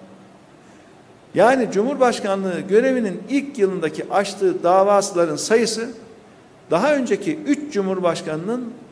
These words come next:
yirmi bir yılda toplam açtığı dava sayısından daha fazla. Ya yirmi bir yıl boyunca hiç eleştiri mi yapılmadı? Hakaret mi edilmedi? Neler neler söylendi? Ne karikatürler yayınlandı?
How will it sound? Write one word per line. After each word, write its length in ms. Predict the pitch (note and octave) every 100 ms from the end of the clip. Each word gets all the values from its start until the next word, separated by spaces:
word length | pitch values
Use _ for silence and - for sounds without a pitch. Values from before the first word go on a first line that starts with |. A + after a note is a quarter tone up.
| - - D3
yirmi 360 | F#3 A3 B3
bir 140 | D4+ C#4+
yılda 500 | A3+ G3+ E3+ D#3 -
toplam 520 | G#3 G#3 A#3+ C4+ C4+
açtığı 460 | F#3+ F#3 F#3 F3 F3+
dava 360 | G3 A#3 B3+
sayısından 460 | - G3+ G3+ A#3+ G#3
daha 160 | G3
fazla. 260 | G3 - - - - - - - - - - - - - - - -
Ya 240 | E3 G#3 - - - - C3
yirmi 360 | D3+ G#3+ C4+ C4+
bir 120 | D4
yıl 240 | C4+ B3+
boyunca 360 | A#3 A#3 G3+ E3+
hiç 160 | B3+ B3+
eleştiri 360 | G3+ G#3 G3 A3+
mi 80 |
yapılmadı? 400 | C4+ - - - - - - - -
Hakaret 500 | - G3 A#3 A#3 B3+
mi 60 | A#3+
edilmedi? 400 | G3+ F3+ C#3 - - -
Neler 720 | E3+ B3+ D4+ D#4 D4+ C#4+ C4+
neler 240 | A#3+ A3 G3+
söylendi? 460 | F3 D#3 C#3 A#2+ - - - - - -
Ne 220 | C3 C4+ -
karikatürler 640 | C4 C4 B3+ A#3 G#3 G3+
yayınlandı? 600 | F3+ D#3 C#3 B2+ A2